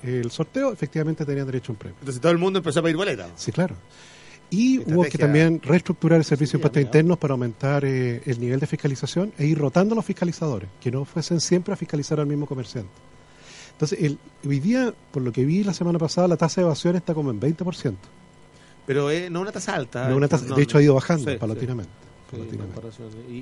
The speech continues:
Speaker 2: y de alguna forma, como te decía, está interiorizado tanto en el vendedor como en el consumidor el hecho de la boleta en el comercio establecido.
Speaker 1: No, y tú te fijas, la regulación es muy, es muy gravosa para el comerciante que lo pillan sin dar boleta.
Speaker 2: Sí, hay
Speaker 1: Te fijas,
Speaker 2: un
Speaker 1: multa y después te cierran un rato.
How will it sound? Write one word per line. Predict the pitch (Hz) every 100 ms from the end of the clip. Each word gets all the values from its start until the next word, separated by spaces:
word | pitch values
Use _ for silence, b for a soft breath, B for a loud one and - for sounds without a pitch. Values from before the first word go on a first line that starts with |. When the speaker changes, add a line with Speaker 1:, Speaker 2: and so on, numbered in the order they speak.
| 127
Speaker 2:
y |
de |
alguna | 120 131 160
forma, | 175 175
como | 151
te | 135
decía, | 160
está | 175
interiorizado | 156 147 139 127 120 131 120 139 165 B B
tanto | - 147 160
en | 147
el | 139
vendedor | 127 127 123 139
como | 147 135
en | 127
el | 113
consumidor | 123 113 123 117 113 127
el | 131
hecho | 123 123 135
de | 123
la |
boleta | 117 110 117 - 131 110 110
en | 113
el | 113 113
comercio | 120 123 123
establecido. | 110 120 113 113
Speaker 1:
No, | 139
y | 156
tú | 131
te | 113
fijas, | 127 143
la |
regulación | 123 113 101 - 135 143
es |
muy, | 98 92 160 - 180
es | 120
muy | 107 131
gravosa | 170 151 170 -
para | 175 160
el | 147
comerciante | - 123 113 147 139
que |
lo | 127
pillan | 110 135
sin | 139 127
dar | 143
boleta. | 180 220 92 98 _ -
Speaker 2:
Sí, | - 113
hay | 101
Speaker 1:
Te | 120
fijas, | 120 113
Speaker 2:
un |
Speaker 1:
multa | 127 156 160 185
y |
después | 170 117
te | 110
cierran | - 143 156
un | 180
rato. | 202 -